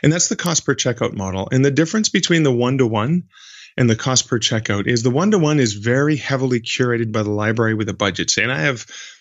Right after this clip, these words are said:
ten thousand dollars to spend this month on library books, and I wanna get these, um, I wanna purchase these books and make them available to my patrons." Well, the cost per checkout model tends to look at more at, "Okay, I have ten thousand dollars. I'm gonna take all the new releases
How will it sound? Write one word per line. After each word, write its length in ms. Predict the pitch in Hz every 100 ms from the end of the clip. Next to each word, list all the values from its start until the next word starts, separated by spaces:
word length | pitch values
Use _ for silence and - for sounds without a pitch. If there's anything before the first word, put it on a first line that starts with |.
| _
ten 200 | - 151
thousand 300 | 143 135 123
dollars 260 | 120 120 113
to 100 | -
spend 280 | - 117 113
this 180 | 104
month 240 | 104 104 104
on 100 | 95
library 360 | 95 110 107
books, 420 | 104 107 - - - - - - _
and 360 | 117 110 104 104
I 100 | 117
wanna 220 | 117 110
get 160 | 107
these, 340 | 110 104 101 -
um, 540 | - 95 90 85 107 113 -
I 80 | 113
wanna 180 | 113
purchase 320 | - 175 165 -
these 160 | 139
books 280 | 113 113 -
and 100 | 107
make 140 | 107
them 120 | 104 98
available 400 | 92 98 98 95
to 140 | 90
my 80 | 90
patrons." 480 | 101 92 69 82 - - - - _
Well, 120 | 135
the 60 | 131
cost 280 | - 208
per 100 | -
checkout 400 | 185 - 135 -
model 260 | 113 110 107
tends 360 | 107 117 117 -
to 180 | - 107
look 260 | 104 113 117
at 140 | 107
more 180 | 120 110
at, 200 | 104 -
"Okay, 180 | 131 117
I 60 |
have 140 | 117 113
ten 200 | - 151
thousand 320 | 160 139 123
dollars. 420 | 120 123 113 110 - - - - _ -
I'm 100 | 190
gonna 160 | 208
take 240 | 175 147 -
all 140 | 135
the 100 | 165
new 140 | 156
releases 540 | 151 127 110 - 151